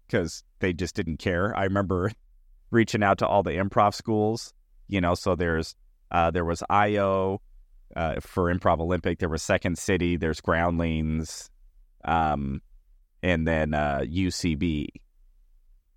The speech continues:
And then there's a handful of, like, kinda smaller indie ones,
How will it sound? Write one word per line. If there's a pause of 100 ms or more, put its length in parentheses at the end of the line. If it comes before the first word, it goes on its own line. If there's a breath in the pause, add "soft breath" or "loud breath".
(960)
And
then
there's
a
handful
of,
like, (160)
kinda
smaller
indie
ones,